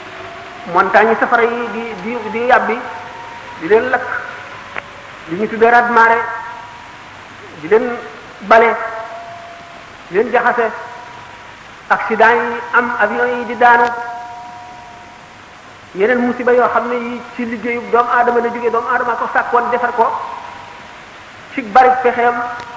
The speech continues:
ak néew dooleem, loola alak ko. Dal di gis ne kon suñu borom ni mu waxee ne na ngeen nekk rek lañ leen di fayee.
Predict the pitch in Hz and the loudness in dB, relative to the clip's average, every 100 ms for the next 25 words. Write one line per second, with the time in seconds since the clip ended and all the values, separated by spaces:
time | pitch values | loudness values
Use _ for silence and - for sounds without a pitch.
0 | - - - - 226 240 247 240 220 233 | -6 -4 -2 -2 0 2 4 4 8 8
1 | 240 240 233 233 233 240 240 240 247 247 | 8 6 4 4 4 4 2 2 0 0
2 | - - - - - - - - - - | 0 -6 -10 -12 -14 -16 -16 -18 -20 -20
3 | - - - - - - - 170 220 226 | -20 -20 -20 -20 -20 -20 -6 -2 -2 -4
4 | 254 247 240 240 240 - 220 233 233 240 | -4 0 2 0 -4 -6 0 2 2 0
5 | 247 254 240 233 254 - - - - - | 0 0 0 -2 -6 -12 -18 -18 -20 -20
6 | - - - - - - - - - - | -20 -20 -20 -20 -20 -20 -20 -18 -18 -18
7 | - - - - - - - 180 214 277 | -20 -20 -20 -18 -18 -18 -16 -4 2 4
8 | 277 262 240 - 202 202 208 - - - | 2 2 0 2 0 0 -6 -12 -16 -18
9 | - - - 185 180 170 156 156 147 | -18 -18 -8 -6 -4 -6 -6 -8 -8